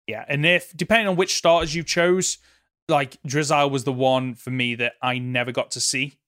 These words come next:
because Leon chose the Sobble, and then he had the Inteleon. So Drizzile was a bit of a non-Pokemon for me by the time I saw it. Um, so it's quite good to, to be able to see it in action in the anime, bit more life to it.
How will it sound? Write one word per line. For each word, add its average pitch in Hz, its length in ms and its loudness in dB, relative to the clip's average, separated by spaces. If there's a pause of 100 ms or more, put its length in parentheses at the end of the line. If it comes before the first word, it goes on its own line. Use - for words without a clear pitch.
(360)
because 120 720 -4 (200)
Leon 123 720 -4 (480)
chose 151 220 0
the 123 60 -4
Sobble, 131 460 0 (140)
and 123 100 -2
then 120 140 0
he 117 80 -6
had 120 160 -4
the 120 120 -2
Inteleon. 120 540 0 (280)
So 120 320 0 (180)
Drizzile 131 340 2
was 123 120 0
a 127 40 -2
bit 123 160 -2
of 123 80 -8
a 120 60 -2
non-Pokemon 127 880 -2
for 139 60 -12
me 139 120 -4
by 113 340 -2
the 120 100 -4
time 120 300 -4
I 123 40 -2
saw 131 320 0
it. 143 180 -4 (400)
Um, 127 480 4 (160)
so - 100 -4
it's 139 80 -4
quite 139 280 4
good 127 160 -2
to, 127 180 -2
to 131 260 -6
be 123 140 0
able 120 180 0
to 120 300 0 (140)
see 190 320 -2
it - 100 -2
in 147 140 0
action 131 500 -4 (140)
in 180 140 -2
the 143 100 0
anime, 123 480 -2 (260)
bit 175 140 0
more 131 160 0
life 120 340 0
to 120 180 -4
it. - 180 -8